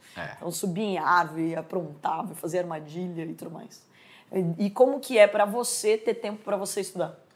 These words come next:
Speaker 2: Carol, eu acho que assim, o tempo a gente arruma. É, mas eu tenho uma, não vou dizer que sorte, mas como eu moro na França, ah, lá eu sou, eu fico cinco horas a mais. Então, das,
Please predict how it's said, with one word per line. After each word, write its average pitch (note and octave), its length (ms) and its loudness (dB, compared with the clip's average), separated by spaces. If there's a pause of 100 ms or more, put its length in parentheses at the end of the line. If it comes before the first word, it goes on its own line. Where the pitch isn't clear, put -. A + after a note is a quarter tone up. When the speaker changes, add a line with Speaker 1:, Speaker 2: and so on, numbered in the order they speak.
(920)
Speaker 2:
Carol, D3 400 4 (100)
eu A#2 140 -2
acho C3+ 160 -2
que D#3 80 -4
assim, C#3+ 220 -6
o G#2+ 40 -10
tempo C#3 380 -4
a C3+ 60 -2
gente C3+ 260 -8
arruma. F2+ 380 -10 (480)
É, F2+ 520 -4
mas A2+ 600 0
eu G2+ 80 -6
tenho A#2+ 760 -6
uma, A2 800 -8 (1000)
não G#2 80 -10
vou A2 100 -4
dizer A2+ 160 -10
que A2 100 -14
sorte, - 540 -2
mas G2+ 160 -12
como B2 140 -6
eu B2+ 60 -6
moro B2+ 200 -6
na B2 120 -10
França, B2 600 -6 (760)
ah, G#2 580 -6
lá G2+ 160 0
eu A#2 60 -2
sou, - 180 -12
eu A2 80 -16
fico - 180 -18
cinco A#2+ 300 -8
horas A2+ 220 0
a A#2 60 -4
mais. E2 460 -14
Então, F#2+ 360 -8
das, G#2 200 -4